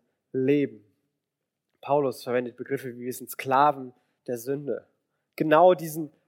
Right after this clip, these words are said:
Begriff verwendet er. Und es ist ein hochtheologischer Begriff für Konzepte, die wir, glaube ich, im Alltag erleben, die wir nie so benennen würden. Aber für Probleme, für Zwänge, für Gefangenschaft, für Böses, was wir im Alltag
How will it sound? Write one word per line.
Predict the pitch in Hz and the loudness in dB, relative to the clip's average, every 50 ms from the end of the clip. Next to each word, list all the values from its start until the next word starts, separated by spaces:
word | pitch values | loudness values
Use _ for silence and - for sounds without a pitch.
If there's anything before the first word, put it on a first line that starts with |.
| _ _ | _ _
Begriff | 151 139 - 156 160 156 - - - - | -6 -2 2 2 2 0 -2 -6 -6 0
verwendet | - 170 139 135 156 165 175 170 156 131 - - | 2 2 4 4 4 4 4 4 4 2 2 0
er. | - 123 123 113 104 101 101 _ _ _ _ _ - - _ | 0 0 0 0 0 -4 -8 _ _ _ _ _ -20 -10 _
Und | - 175 190 | 2 2 2
es | 180 208 | 2 0
ist | 196 190 | -4 -6
ein | 208 196 - _ _ _ - | -6 -8 -8 _ _ _ 4
hochtheologischer | - 233 233 - - - 220 202 190 190 202 226 208 202 - - 190 | 6 6 6 4 4 6 8 8 10 10 10 10 8 6 2 2 2
Begriff | 147 151 139 143 131 127 120 - - - - _ _ _ _ _ _ _ _ _ _ _ _ _ _ | 2 2 2 2 0 0 0 -2 -8 -18 -20 _ _ _ _ _ _ _ _ _ _ _ _ _ _
für | - - - 180 180 165 165 165 - - _ _ _ _ | -10 -2 4 6 6 6 6 4 -2 -14 _ _ _ _
Konzepte, | - 196 190 185 - 214 214 214 - 214 190 | 2 4 4 4 6 4 4 6 4 2 2
die | 165 190 175 | 2 0 2
wir, | 165 190 185 | 4 6 6
glaube | 170 180 175 175 175 | 8 8 8 6 6
ich, | 170 - | 4 -2
im | 185 - | -2 2
Alltag | - 160 180 185 - 190 165 | 6 8 8 8 8 6 6
erleben, | 170 160 156 165 170 165 147 139 139 | 8 8 8 8 6 6 4 2 -2
die | 160 151 | -2 0
wir | 170 180 | 2 2
nie | 196 220 202 | 2 2 4
so | 208 202 | 4 6
benennen | 180 185 185 180 185 196 202 190 180 160 | 6 6 6 8 6 6 6 2 -2 0
würden. | 156 143 131 120 113 110 110 - _ _ _ _ _ _ _ _ _ _ - | 4 4 4 4 2 -4 -14 -18 _ _ _ _ _ _ _ _ _ _ 0
Aber | - 160 160 | 0 0 2
für | - 190 185 | 2 0 -2
Probleme, | - - 185 160 - 175 185 185 196 190 180 156 143 | -2 -2 -4 -2 4 6 8 8 8 8 8 6 6
für | - - 160 - | 4 0 -4 -4
Zwänge, | - - - 185 185 190 180 170 151 - - - _ _ _ _ | -2 2 6 6 6 8 6 4 4 2 -2 -12 _ _ _ _
für | - - 170 156 | -6 -2 -2 0
Gefangenschaft, | 170 - - - 185 180 185 175 - - 160 156 - - | 0 0 2 4 4 4 4 2 2 2 0 0 0 -4
für | 160 | -4
Böses, | 139 170 185 190 196 196 165 151 - - | 2 6 6 8 8 6 4 0 -6 -8
was | 147 147 - - 196 | -10 -12 -4 2 4
wir | 185 175 | 6 6
im | 165 - | 6 6
Alltag | - 160 165 156 - 165 143 139 135 - | 6 6 6 6 6 4 4 4 4 0